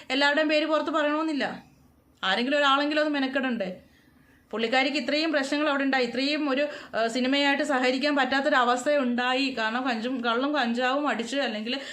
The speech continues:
ഇതുപോലെ രാസ ലഹരി വസ്തുക്കൾ ഉപയോഗിച്ച് സ്വബോധമില്ലാതെ ഒരാളെ ഉപദ്രവിച്ചു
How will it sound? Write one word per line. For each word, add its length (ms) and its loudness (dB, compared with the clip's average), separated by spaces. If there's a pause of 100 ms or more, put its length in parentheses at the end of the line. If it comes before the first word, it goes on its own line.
(120)
ഇതുപോലെ 640 -2
രാസ 320 0 (460)
ലഹരി 300 -2
വസ്തുക്കൾ 500 -2 (140)
ഉപയോഗിച്ച് 680 -2 (300)
സ്വബോധമില്ലാതെ 920 0
ഒരാളെ 400 0
ഉപദ്രവിച്ചു 640 -4